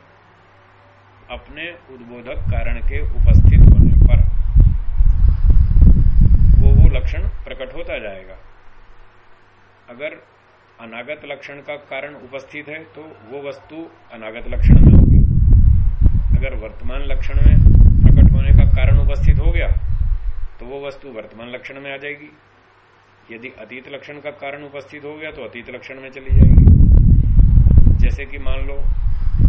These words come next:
एक मोटा उदाहरण लेते हैं घड़े का, एक मट्टी का ढेला है ढेर सा, तो जब ढेर है उस समय घड़ा बना हुआ नहीं है,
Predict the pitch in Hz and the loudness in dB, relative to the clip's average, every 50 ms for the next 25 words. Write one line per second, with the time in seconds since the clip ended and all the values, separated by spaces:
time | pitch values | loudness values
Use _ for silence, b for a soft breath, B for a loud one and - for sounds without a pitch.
0 | - - - - - - - - - - - - - - - - - - - - | 2 2 2 2 4 4 4 6 6 6 6 4 4 4 4 4 4 4 2 2
1 | - - - - - - - - - - - - - - - - - - - - | 0 0 2 2 4 6 6 6 6 4 4 4 4 4 4 4 4 4 6 4
2 | - - - - - - - - - - - - - - - - - - - - | 4 4 4 2 2 0 -2 -2 -6 -12 -14 -14 -14 -14 -14 -14 -16 -18 -18 -20
3 | _ _ _ _ _ - 143 139 - 123 127 123 - - 139 131 135 127 113 110 | _ _ _ _ _ -20 -20 -20 -20 -20 -20 -20 -20 -20 -20 -18 -18 -16 -16 -16
4 | 113 120 120 110 107 - - _ _ _ _ _ _ _ _ _ _ _ _ _ | -16 -16 -16 -18 -18 -20 -20 _ _ _ _ _ _ _ _ _ _ _ _ _
5 | _ _ _ _ _ _ 98 107 113 110 107 104 - 113 113 _ _ _ _ _ | _ _ _ _ _ _ _ -16 -16 -16 -16 -18 -20 -20 -20 _ _ _ _ _
6 | _ _ _ _ _ _ _ _ _ _ _ _ _ _ _ _ _ _ _ _ | _ _ _ _ _ _ _ _ _ _ _ _ _ _ _ _ _ _ _ _
7 | _ _ _ _ _ _ _ _ _ _ _ _ _ _ - 107 101 120 117 113 | _ _ _ _ _ _ _ _ _ _ _ _ _ _ -20 -20 -20 -20 -20 -20
8 | 104 - 110 127 156 147 113 92 85 - _ - - 117 120 - - 147 143 - | -20 -18 -14 -14 -12 -12 -14 -16 -20 -20 _ -20 -20 -20 -20 -20 -20 -16 -6 0
9 | - - - - - - - - - - - - - - - - - - - - | 2 4 4 4 4 4 2 2 2 2 4 4 4 4 4 2 2 2 2 2
10 | - | 0